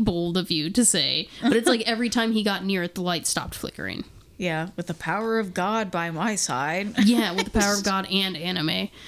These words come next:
Speaker 1: And <laughs>
Speaker 2: <laughs>
Speaker 1: so it's, I don't wanna, I don't wanna chalk any of this up to silliness.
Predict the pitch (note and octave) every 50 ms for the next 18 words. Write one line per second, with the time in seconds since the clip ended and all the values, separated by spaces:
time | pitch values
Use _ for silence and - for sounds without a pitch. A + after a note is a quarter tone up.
0 | - - - _ - - A3 G#3+ G#3+ G3+ G#3 A3 G#3 G#3 - C#4+ A3 - - B4+
1 | B4 - - - A#4 E4+ - D4+ D4 - - - D4 D4+ C4+ B3+ B3+ A#3+ A#3 A3
2 | G#3+ - - - D4 - - - - - - - - D4+ E4 D#4 - E4 - -
3 | - D4+ - - - - - _ - - E4+ F4 F4+ D#4+ C#4+ D4+ D4 C#4 C4 B3
4 | - - - C4+ C4+ A#3+ A3 B3+ B3+ B3+ B3+ - - A#3+ A#3 A#3 A3+ A3 - -
5 | - G3+ G3 G3 G3 - G#3 G3 G3+ G3+ G3 F#3+ G3 G3 F#3+ - - G3+ F#3 F#3
6 | - - - - - - - - G3+ F#3+ F#3+ F#3 F3+ E3+ F3 F3+ E3 D#3+ - -
7 | - - _ - - - - - G#3+ F#3 F#3 F#3+ F#3 F3+ F3+ F#3 F3+ F3 F3 -
8 | - - -